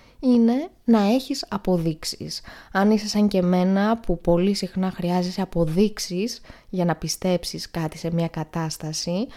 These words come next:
αυτό είναι πολύ βοηθητικό. Επομένως, τι εννοώ αποδείξεις; Εννοώ ότι θυμήσου όλα τα εμπόδια που έχεις υπερβεί στο παρελθόν.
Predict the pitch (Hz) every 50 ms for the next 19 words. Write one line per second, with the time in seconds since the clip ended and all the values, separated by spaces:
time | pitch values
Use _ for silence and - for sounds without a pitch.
0 | - - - - - 208 - - 269 311 339 - - 269 262 269 285 254 220 190
1 | 175 - 175 - 156 - - 160 151 147 151 - _ _ _ - - - - -
2 | - - 254 294 294 294 262 226 196 - - - 269 302 311 311 285 247 208 190
3 | 180 - 170 165 156 160 160 151 - - - - 156 - - - - _ - -
4 | - - - _ - - 208 196 202 196 196 202 214 233 254 - - 233 220 214
5 | - 214 196 - - 202 196 196 208 226 226 214 208 - - - 202 202 208 226
6 | 233 - _ _ _ _ - 208 220 233 247 240 220 190 165 - - _ _ -
7 | 185 180 175 165 170 170 190 196 202 185 185 175 175 165 160 - - 175 175 180
8 | 175 202 - - - - 180 170 160 160 175 196 - 190 - 180 170 160 160 156
9 | - 165 160 156 160 147 165